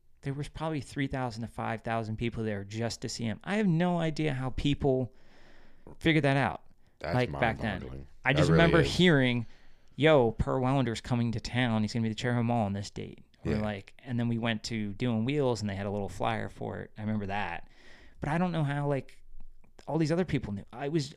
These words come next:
Speaker 1: unbelievable. And they told me, Doing Wheels, there's, they have a surf shop,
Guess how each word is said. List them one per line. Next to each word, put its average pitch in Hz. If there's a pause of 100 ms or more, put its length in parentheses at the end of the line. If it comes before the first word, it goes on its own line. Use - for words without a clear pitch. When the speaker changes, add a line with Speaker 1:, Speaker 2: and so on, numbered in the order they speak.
Speaker 1:
unbelievable. 151
And 113
they 147
told 135
me, 113 (320)
Doing 175
Wheels, 151 (600)
there's, 127
they 139
have 143
a 127
surf 123
shop, 98